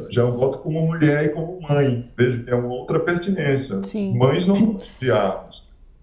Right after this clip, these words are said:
Speaker 1: né? Mesmo morando na periferia, elas têm medo de armas, têm, eles temem pelos seus filhos.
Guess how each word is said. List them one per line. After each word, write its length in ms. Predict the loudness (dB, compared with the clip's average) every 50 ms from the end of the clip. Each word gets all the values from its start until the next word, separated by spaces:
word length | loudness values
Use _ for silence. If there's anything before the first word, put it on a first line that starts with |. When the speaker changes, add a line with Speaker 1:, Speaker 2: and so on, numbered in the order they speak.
| _ -16 -6
Speaker 1:
né? 160 | -2 2 4 4
Mesmo 340 | 6 6 4 4 4 4 4
morando 480 | 4 4 4 4 2 2 0 -2 -4 -6
na 120 | -8 -10
periferia, 640 | -6 -4 -2 -2 0 2 4 4 6 6 6 4 2 0 0
elas 300 | -2 -2 -2 -4 -8 0
têm 200 | 2 2 2 2
medo 300 | 2 2 2 0 0 0
de 140 | 2 2 2
armas, 400 | 4 2 0 -4 -6 -12 -12 -6
têm, 240 | -4 -4 -4 -4 -6
eles 220 | -10 -12 -10 0
temem 320 | 4 4 4 4 2 0 0
pelos 200 | 0 0 0 -2
seus 220 | -4 -6 -6 -6
filhos. 600 | -6 -4 -2 -2 -2 -4 -6 -12 -18 -20 -20 -20